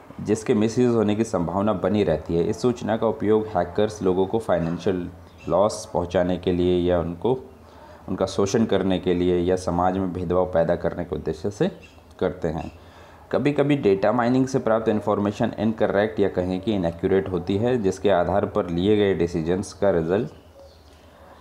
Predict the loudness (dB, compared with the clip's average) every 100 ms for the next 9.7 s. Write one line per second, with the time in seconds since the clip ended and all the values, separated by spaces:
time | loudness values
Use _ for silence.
0 | -8 -2 -2 -4 -8 -20 -20 -20 -20 -20
1 | -20 -20 -20 -4 0 2 2 0 0 0
2 | 0 -2 -6 -2 0 2 0 0 -2 -2
3 | -14 -20 -20 -12 -10 -6 -2 0 2 2
4 | 0 0 -2 -4 -4 -4 -8 -10 -18 -12
5 | -6 -2 0 2 2 0 0 -2 -4 -2
6 | 0 0 2 0 0 0 0 2 0 2
7 | 2 2 0 0 -2 -2 -2 -2 0 0
8 | 2 4 2 -2 -2 -2 -2 -2 -2 -2
9 | -2 0 -2 0 0 0 -2